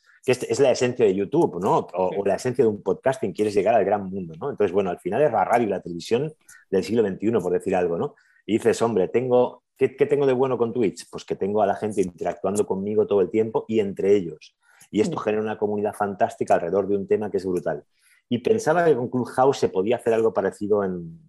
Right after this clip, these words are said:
Speaker 1: con el... Con el
Speaker 2: Probablemente sí, pero ¿sabes también lo que pasa? ¿Cuán-, cuánta gente dice, ve ahora Twitch y dice, "Guau, ostras, si va Llanos y está todo el mundo en Twitch, pues voy a meterme en Twitch porque seguro que a mí también me va a funcionar"? Eh, ¿pero has hecho algún webinar alguna vez? ¿Has hecho un directo en LinkedIn? ¿Has
Speaker 1: No.
Speaker 2: hecho un directo en YouTube?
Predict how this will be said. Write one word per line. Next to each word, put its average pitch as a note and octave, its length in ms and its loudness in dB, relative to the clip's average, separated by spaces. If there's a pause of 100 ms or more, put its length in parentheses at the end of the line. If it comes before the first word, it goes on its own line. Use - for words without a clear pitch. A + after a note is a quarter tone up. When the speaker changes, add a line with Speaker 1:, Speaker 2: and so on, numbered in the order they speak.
Speaker 1:
con F2+ 180 -6
el... E2 100 -2
Con E2 120 -2
el D#2+ 60 -18
Speaker 2:
Probablemente C4 640 4
sí, A#3 360 0
pero E3 160 2
¿sabes A#3 280 -2
también D4+ 280 -2
lo C#4 80 2
que A#3+ 120 -2
pasa? A#3 240 -2
¿Cuán-, A3 320 0
cuánta A#3 320 2
gente C4 320 2
dice, A3+ 400 0
ve F3 180 4
ahora G#3+ 260 6
Twitch C#3+ 320 0
y D3 40 -2
dice, B2+ 100 -6
"Guau, C3 300 2 (280)
ostras, D#3 300 0
si D3+ 100 -2
va C#3+ 180 6
Llanos F3 480 4
y E3+ 40 0
está E3 180 0
todo F3 100 4
el E3+ 60 6
mundo E3+ 200 4
en D3+ 80 -2
Twitch, F#3 400 6
pues D3 120 2
voy D#3+ 140 4
a E3+ 60 4
meterme F3+ 320 2
en D#3 80 -4
Twitch F#3 200 2
porque F3 220 0
seguro D3+ 300 2
que E3 80 0
a D#3+ 40 2
mí D#3 140 0
también D#3 260 2
me D#3 80 2
va D3 100 4
a - 20 2
funcionar"? D3 540 -2 (1000)
Eh, E3 140 4
¿pero D3+ 180 4
has F3 100 4
hecho A#3 240 6
algún G3+ 340 6
webinar F#3 380 6
alguna D#3+ 320 2
vez? D#3+ 240 2
¿Has D3+ 140 2
hecho F#3 160 2
un F#3 40 8
directo F#3 300 6
en E3+ 80 4
LinkedIn? E3+ 380 4
¿Has C#3+ 100 0
Speaker 1:
No. E3 60 -2
Speaker 2:
hecho A3 100 0
un A3 60 6
directo A3+ 320 4
en G3 60 2
YouTube? F#3+ 400 4